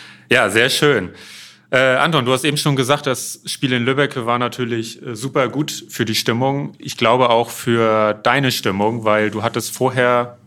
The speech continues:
nicht so viele Spielanteile. Ähm, und in Lübbecke durftest du dann aber ja am Ende zwanzig Minuten spielen. Wie, wie war das für dich?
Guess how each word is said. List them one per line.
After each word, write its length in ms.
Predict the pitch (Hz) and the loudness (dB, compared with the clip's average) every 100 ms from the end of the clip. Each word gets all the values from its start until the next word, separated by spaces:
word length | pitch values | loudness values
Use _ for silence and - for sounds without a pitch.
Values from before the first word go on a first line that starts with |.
| - - - | -20 -10 -2
nicht 200 | 135 - | -2 0
so 180 | 135 | -2
viele 560 | 143 - 139 139 147 147 - | -2 -4 0 2 0 -4 -6
Spielanteile. 880 | - 139 143 143 147 147 143 175 185 - - - - - | -2 2 2 0 0 0 2 -2 -6 -14 -20 -20 -20 -2
Ähm, 480 | 110 110 107 110 - - - _ | 0 0 0 -4 -8 -18 -20 _
und 140 | - 113 | -4 0
in 80 | |
Lübbecke 340 | 113 127 131 127 | 2 2 2 0
durftest 400 | 120 120 110 - | 0 -2 -4 -2
du 60 | |
dann 100 | 101 | -2
aber 220 | 104 101 101 | 0 0 2
ja 100 | 98 | 0
am 120 | 101 | 0
Ende 200 | 104 104 | -2 -4
zwanzig 380 | - 107 98 98 | -4 -6 -6 -8
Minuten 240 | 104 - | -8 -8
spielen. 500 | - - 113 127 139 - - - _ | -8 -2 -2 -2 -6 -12 -20 -20 _
Wie, 320 | 113 117 117 | 0 2 2
wie 100 | 117 | 2
war 120 | 113 | 2
das 200 | 107 98 | 2 0
für 120 | - 101 | -4 -4
dich? 320 | 92 - | -4 -6